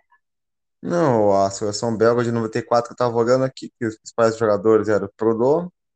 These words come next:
o Eric Van Meer, o Philipp Albert, o Jordi Green, Vital Burkermans, que era o lateral esquerdo,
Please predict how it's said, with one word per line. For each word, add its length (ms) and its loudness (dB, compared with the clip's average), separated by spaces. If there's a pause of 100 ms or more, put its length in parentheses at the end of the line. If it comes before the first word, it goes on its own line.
(720)
o 140 4
Eric 280 2
Van 200 2
Meer, 300 -2 (1500)
o 280 -4
Philipp 460 -6
Albert, 460 2 (840)
o 280 -6
Jordi 360 0 (160)
Green, 300 -10 (1120)
Vital 460 0
Burkermans, 720 -4 (300)
que 60 -12
era 140 -6
o 80 -12
lateral 280 -4
esquerdo, 460 -2